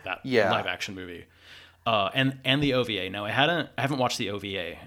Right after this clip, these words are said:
Speaker 1: at all. I've, I've seen bits of it.
Speaker 2: Mm-hmm.
Speaker 1: Um, I've, I've, I've seen bits of it at one of the, one of the bars slash clubs here, Oddfellows <laughs> here in
Speaker 2: Ugh.
Speaker 1: town.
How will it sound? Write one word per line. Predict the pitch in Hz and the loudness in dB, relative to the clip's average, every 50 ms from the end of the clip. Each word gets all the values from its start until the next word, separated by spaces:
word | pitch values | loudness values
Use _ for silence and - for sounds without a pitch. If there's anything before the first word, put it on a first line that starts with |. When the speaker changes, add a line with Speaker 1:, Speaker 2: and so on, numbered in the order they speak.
| - - | -16 -12
Speaker 1:
at | - 101 90 | -10 -8 -6
all. | 87 87 87 76 | -4 -4 -4 -4
I've, | 80 95 95 87 87 - - - - | -6 -6 -8 -12 -14 -16 -18 -16 -12
I've | 113 - | -8 -4
seen | - - 127 117 | -2 -2 -2 0
bits | 120 123 123 - - | 0 -2 0 0 0
of | 127 117 | 2 4
it. | 123 123 120 - - - - - | 4 4 4 0 -4 -12 -4 -2
Speaker 2:
Mm-hmm. | 113 107 | 0 2
Speaker 1:
Um, | 104 104 104 107 95 92 90 90 - _ - - - - - - - _ _ - | 2 0 -2 -4 -6 -10 -12 -16 -18 _ -20 -20 -20 -20 -20 -20 -20 _ _ -2
I've, | - 131 135 127 117 110 113 - - | 2 4 4 4 2 -2 -8 -4 0
I've, | 135 127 120 - - - - _ _ _ _ _ - | 2 2 0 0 -6 -16 -20 _ _ _ _ _ -2
I've | 127 127 | -2 0
seen | - - - 202 214 196 | -2 -2 -2 -2 -2 -2
bits | 151 - 160 165 - - | -2 0 -2 -2 0 -2
of | 196 170 | -2 0
it | 185 185 180 - - _ - | 0 -2 -2 -4 -6 _ -2
at | 117 110 - - - - - - - _ _ _ _ _ _ _ _ _ _ _ - | 0 0 0 -2 -6 -8 -8 -10 -14 _ _ _ _ _ _ _ _ _ _ _ -6
one | 110 135 135 | -2 -2 0
of | 139 131 - | -2 0 0
the, | 139 131 117 113 110 107 - - | 2 4 6 6 6 4 2 0
one | 123 131 | -2 -2
of | 139 123 | 0 0
the | 127 127 117 110 104 90 - - - _ _ _ _ _ _ _ _ _ | 2 2 2 2 0 -2 -8 -14 -20 _ _ _ _ _ _ _ _ _
bars | - 113 113 117 117 117 110 - | 0 2 2 4 2 2 0 0
slash | - - 120 104 101 - - | 0 2 2 2 2 0 -4
clubs | - - - 113 110 113 113 127 - - | -6 -8 -6 -4 -4 -2 -2 -2 -2 -2
here, | - 170 170 175 180 180 180 - - | 0 0 2 2 2 0 0 0 0
Oddfellows | 107 113 - - 147 156 - - - - 185 - - - - - - | 0 0 2 2 2 2 2 0 0 0 0 0 0 -2 -4 -4 -2
<laughs> | - | -2
here | 180 156 - - 180 - - 170 | -2 -2 0 -2 -6 -8 -4 0
in | 165 | 2
Speaker 2:
Ugh. | 139 127 120 - | 2 2 4 4
Speaker 1:
town. | 143 160 170 175 185 190 | 4 4 4 4 2 -2